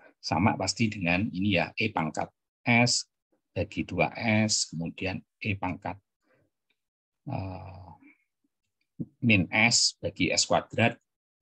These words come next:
enggak, kemudian E pangkat S bagi S pangkat tiga. Nah, yang ini. Nah, kalau yang cos, ya sama tinggal,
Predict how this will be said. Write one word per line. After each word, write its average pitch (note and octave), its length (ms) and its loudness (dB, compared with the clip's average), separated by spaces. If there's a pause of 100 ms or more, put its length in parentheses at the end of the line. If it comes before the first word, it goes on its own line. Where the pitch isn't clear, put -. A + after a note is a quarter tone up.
enggak, - 320 -10
kemudian F2 400 -2
E G#2+ 160 -8
pangkat E2+ 440 -6
S - 600 0
bagi - 320 -4
S - 160 -2
pangkat - 320 -6
tiga. - 260 -8 (420)
Nah, D#2+ 120 -4
yang E2 240 -6
ini. F#2 280 -2 (1400)
Nah, E2 80 -8
kalau F#2 240 2
yang E2+ 160 0
cos, - 480 2
ya - 80 -8
sama F2+ 240 -2
tinggal, E2 480 -4